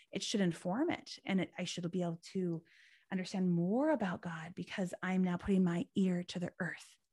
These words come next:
to listen to the stories, to the names.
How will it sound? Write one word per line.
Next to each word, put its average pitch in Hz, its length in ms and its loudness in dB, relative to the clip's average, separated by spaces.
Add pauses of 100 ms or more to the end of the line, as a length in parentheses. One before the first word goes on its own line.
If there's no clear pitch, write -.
(400)
to 208 100 0
listen 170 460 -2 (560)
to 214 80 -2
the 202 80 4
stories, 196 1000 2 (640)
to 247 100 4
the 226 100 8
names. 208 1000 6